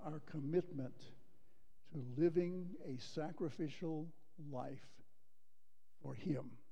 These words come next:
The old hymn makes us stop and think. "I gave my life for thee, my precious blood I shed, that thou mightst ransomed be and quickened from the dead.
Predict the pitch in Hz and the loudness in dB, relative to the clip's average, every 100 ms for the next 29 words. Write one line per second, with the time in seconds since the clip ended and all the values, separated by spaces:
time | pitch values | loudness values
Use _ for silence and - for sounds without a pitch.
0 | - - - - - - - - - - | -8 -8 -8 -8 -8 -8 -8 -8 -8 -8
1 | - - - - - - - 151 160 151 | -8 -6 -6 -6 -6 -2 4 8 10 10
2 | 147 135 - - - 160 135 127 143 - | 6 4 -4 -4 4 6 6 6 4 2
3 | 147 - - 139 135 131 - 147 127 - | -4 -2 0 0 -2 -4 2 4 4 0
4 | - - - - - - - - - - | -6 -8 -8 -8 -8 -8 -8 -8 -8 -8
5 | - - - - - - - - 160 135 | -8 -8 -8 -8 -6 -6 -4 6 8 10
6 | 170 185 160 151 147 160 139 147 147 - | 12 12 12 8 6 6 6 4 2 0
7 | - 165 160 123 147 120 151 127 - - | -4 -2 0 0 0 0 -4 -6 -6 -8
8 | - - - - - - - - 151 156 | -8 -8 -8 -8 -8 -8 -8 -4 0 0
9 | - 156 - 180 - 143 143 135 151 143 | 4 4 4 2 4 4 6 6 6 6
10 | - - 165 151 135 - - - - - | 2 2 2 0 -4 -6 -6 -6 -8 -8
11 | - - - - - - 139 170 165 156 | -8 -8 -8 -8 -8 -6 0 4 6 8
12 | 160 156 151 - 165 160 160 - 156 147 | 8 6 2 2 6 8 6 4 4 4
13 | 123 139 131 127 127 - 175 - 135 131 | 2 4 4 2 0 2 2 4 2 2
14 | 107 147 139 127 151 127 120 | 0 2 2 4 4 4 0